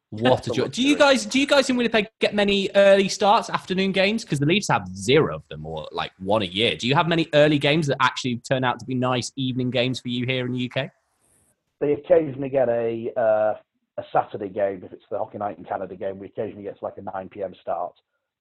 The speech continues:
Speaker 2: But
Speaker 1: Yeah.
Speaker 2: usually it's, uh, it's one, it's a one in the morning job.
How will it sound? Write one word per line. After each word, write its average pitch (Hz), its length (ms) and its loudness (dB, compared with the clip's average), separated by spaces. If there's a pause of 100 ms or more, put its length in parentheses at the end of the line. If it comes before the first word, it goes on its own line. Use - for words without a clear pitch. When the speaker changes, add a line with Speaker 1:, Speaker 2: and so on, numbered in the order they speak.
(120)
Speaker 2:
But 92 100 -8
Speaker 1:
Yeah. 98 200 -2 (200)
Speaker 2:
usually 101 720 -8
it's, - 180 -14 (120)
uh, 90 220 -4
it's 90 220 -10
one, 98 400 -8
it's - 100 -18
a 104 40 -12
one 92 160 -6
in 87 60 -12
the 90 60 -14
morning 90 340 -6
job. 92 140 -8